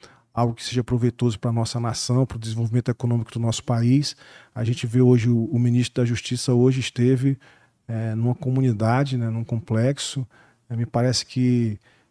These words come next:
a ideia que passa é que tava fle-, flertando, né, com, com pessoas que,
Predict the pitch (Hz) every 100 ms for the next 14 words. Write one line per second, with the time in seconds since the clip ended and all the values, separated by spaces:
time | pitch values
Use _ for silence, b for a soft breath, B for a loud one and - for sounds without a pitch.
0 | _ 113 120 113 127 151 - 127 - 131
1 | 151 143 - - 160 170 - 175 151 -
2 | 156 160 - - 147 175 127 - _ _
3 | 117 131 - 127 123 110 - b b b
4 | b - 110 123 113 123 135 147 - 156
5 | 160 160 160